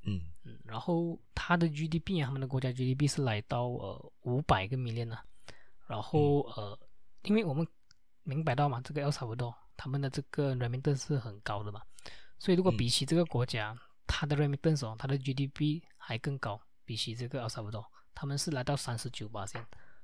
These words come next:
Speaker 2: 然后 El Salvador 是来到二十四巴仙啊，所以他们其实是更加，
Speaker 1: 嗯。
Speaker 2: 更加需要比特币的。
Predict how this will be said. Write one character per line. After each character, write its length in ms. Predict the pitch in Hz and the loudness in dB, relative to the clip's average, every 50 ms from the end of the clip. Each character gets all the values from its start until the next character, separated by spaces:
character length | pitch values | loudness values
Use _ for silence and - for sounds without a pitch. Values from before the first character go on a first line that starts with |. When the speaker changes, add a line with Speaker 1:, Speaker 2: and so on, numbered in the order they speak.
| - - - - | -14 -14 -8 -6
Speaker 2:
然 100 | 127 117 | -4 -4
后 500 | - - 160 156 156 151 147 147 147 - - | 2 4 6 6 6 6 4 2 0 0 2
El 100 | - 160 | 2 4
Salvador 340 | - 165 135 131 143 147 143 | 4 4 2 2 2 0 0
是 120 | - 147 | 0 -2
来 60 | 127 123 | -4 -4
到 80 | 135 | -2
二 100 | - 147 | -2 0
十 80 | 131 127 | -2 -2
四 240 | 117 - - 139 131 | -2 -4 -4 -4 -4
巴 140 | 123 104 | -4 -6
仙 140 | 101 - 110 107 | -6 -6 -8 -12
啊， 100 | - - - - - - - - - - - - | -12 -14 -18 -20 -20 -20 -20 -20 -20 -20 -18 -14
所 200 | - - - 170 | -12 0 4 6
以 160 | 131 123 90 - - | 6 6 6 4 0
他 140 | - - 165 | 0 2 2
们 120 | 156 160 | 2 4
其 120 | - 156 | 4 2
实 160 | 143 143 165 151 | 2 2 2 2
是 100 | 156 160 | 0 4
更 160 | - 165 156 | 4 4 6
加， 140 | 143 135 110 | 6 4 0
Speaker 1:
嗯。 200 | - - - - | 0 -4 -10 -2
Speaker 2:
更 120 | - 156 147 | 2 2 4
加 120 | 139 135 | 4 4
需 160 | - - - | 2 0 0
要 100 | 135 131 | 0 0
比 100 | 123 117 | 0 0
特 120 | 104 117 113 | -2 -4 -4
币 160 | 113 117 113 | -4 -4 -6
的。 80 | 113 | -6